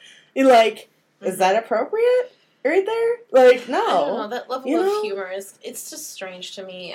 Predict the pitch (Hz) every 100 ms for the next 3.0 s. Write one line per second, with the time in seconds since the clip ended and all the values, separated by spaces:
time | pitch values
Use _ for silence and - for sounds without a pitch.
0 | - 202 208 - - 220 226 196 190 170
1 | 170 165 - 240 180 165 - - _ 339
2 | 370 349 294 254 240 - 202 202 196